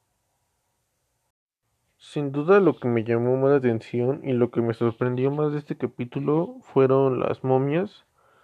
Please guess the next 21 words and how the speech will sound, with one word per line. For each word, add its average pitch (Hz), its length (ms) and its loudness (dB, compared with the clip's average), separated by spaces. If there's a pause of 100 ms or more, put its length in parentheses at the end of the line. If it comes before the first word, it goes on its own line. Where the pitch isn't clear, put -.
(800)
de 113 540 0
los 110 340 -4
animales. 131 720 -4 (540)
Yo 123 260 -2
no 120 160 -4
tenía 117 540 -2 (1040)
una 120 540 -8 (840)
idea 127 460 2
de 131 440 -4 (460)
que - 100 -10
existía 127 460 0
un, 127 340 -4 (600)
un 131 140 -4
lugar 139 540 4
en 127 180 -4
donde 117 280 -4
se 123 100 -8
encontraban 120 580 -2
todas 127 380 -4
estas 127 260 -6
momias, 131 540 -4